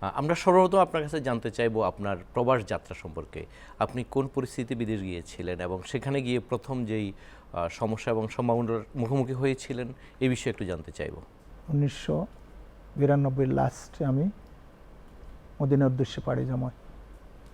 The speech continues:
Speaker 2: সৌদি আরবে। যখন আমি মদিনার উদ্দেশ্যে, আমার ফাদার আমাকে পড়ালেখা শেষ হওয়ার পরে আমাকে বলল, "তুমি কি দেশে ব্যবসা করবা না দেশের বাইরে যাবা?"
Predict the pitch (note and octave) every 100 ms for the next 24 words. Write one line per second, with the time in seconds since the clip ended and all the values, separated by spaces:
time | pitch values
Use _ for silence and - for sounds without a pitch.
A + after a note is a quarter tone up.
0 | - - C3 B2 A#2 B2 C#3+ - - -
1 | - - - - - - - - - -
2 | - - - - - - - - - -
3 | - C3+ C3+ D#3 D3+ D3+ D3+ C#3+ D3 C#3
4 | C3+ C#3 - E3+ F3 - D3 D3 D3 D#3
5 | E3 - - - - - - - - -
6 | C#3+ C#3+ D3+ D3+ D3+ D#3 C#3+ C#3+ D3 D3+
7 | - D3+ D3+ D3 D3 D3+ D3 C#3+ C#3+ D3
8 | D3 C#3+ C#3+ C#3+ C#3 C#3+ C3+ - C#3+ C#3
9 | - D3 D#3 D#3+ D#3 C#3 B2 D3 C3+ C3
10 | C3+ C3 B2+